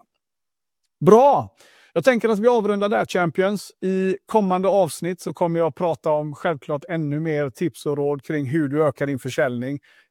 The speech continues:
Tills dess, se till att ta tag i alla de här grejerna. Och som jag alltid brukar säga, det räcker inte att jag vet att du är grym. Se till att du vet det också, champ. Stort tack för att du lyssnar på podden. Och stort tack för att du ger det här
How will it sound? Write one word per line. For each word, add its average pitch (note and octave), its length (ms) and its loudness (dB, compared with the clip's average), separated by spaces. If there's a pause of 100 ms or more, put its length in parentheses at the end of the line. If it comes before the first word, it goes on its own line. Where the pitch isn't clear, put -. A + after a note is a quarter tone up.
Tills E3+ 280 0
dess, E3+ 420 0
se D#3 120 -2
till D3+ 260 0
att C#3+ 100 -2
ta D#3 140 -4
tag D#3+ 320 -2
i D#3+ 40 0
alla D3+ 180 0
de C#3+ 120 -4
här C#3+ 140 -2
grejerna. C3+ 560 -2 (460)
Och D3 460 4
som E3+ 120 -4
jag E3 80 6
alltid D#3+ 200 0
brukar D3 220 0
säga, C#3+ 280 2
det C#3+ 140 0
räcker D3 220 0
inte C#3+ 140 -2
att C3+ 100 0
jag C#3 180 4
vet C#3 240 0
att B2 100 -2
du C3+ 140 -4
är B2+ 40 -2
grym. B2 420 -4
Se - 180 -10
till C#3 200 -2
att A#2 100 -4
du C#3 60 -8
vet B2+ 160 -2
det B2+ 80 -4
också, A2 260 -8
champ. A2+ 300 -12 (380)
Stort - 280 2
tack E3+ 200 6
för - 140 0
att - 60 -2
du D#3 80 -2
lyssnar D3 300 -2
på C3 120 -6
podden. B2 540 -2 (280)
Och C3+ 200 -4
stort - 260 -6
tack C#3+ 200 2
för - 120 -6
att A#2+ 80 -4
du C#3 140 -2
ger C3+ 100 2
det A#2+ 80 -2
här A#2 220 -2